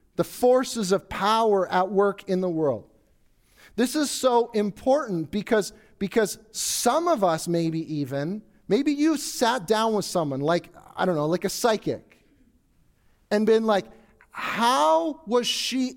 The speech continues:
able to tell me that? She was able to explain things that there's no way she was able to explain." And we feel like, "Oh, that must mean,"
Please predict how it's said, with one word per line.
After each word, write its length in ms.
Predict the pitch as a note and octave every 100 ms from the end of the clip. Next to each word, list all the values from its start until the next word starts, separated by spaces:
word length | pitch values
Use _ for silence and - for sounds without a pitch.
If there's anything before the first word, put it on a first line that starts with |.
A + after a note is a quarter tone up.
| -
able 520 | A#3+ C#4+ D4+ D4+ D4 D4
to 220 | - C4
tell 500 | - - - C4+ C4
me 200 | A3+ G3+
that? 320 | E3+ C#3 F#2+ _ _ _ _ _ _ _ _ _ _ _ _ _ _ -
She 260 | - C#4 D#4
was 220 | E4+ D4
able 240 | D4+ D4
to 180 | C#4+ C#4
explain 640 | A3+ - - C4 C4+ C4
things 300 | - G#3 G3+
that 120 | G#3 A3
there's 220 | A#3 G3
no 280 | B3 D#4 D#4+
way 200 | D4 C#4
she 180 | C4+
was 160 | B3+ G#3
able 240 | A3 A3 G#3+
to 140 | G#3+
explain." 540 | F#3+ - A3+ B3 G3+ - - - -
And 180 | B3
we 140 | B3+ B3
feel 260 | C#4+ D4+
like, 200 | C#4+ A#3 - C4+
"Oh, 340 | D4+ E4 D#4
that 280 | A3 C#4 D#4
must 400 | D4+ D#4 D4+ -
mean," 720 | C4 D#4 D#4+ A3+ C#3+ A2+ G2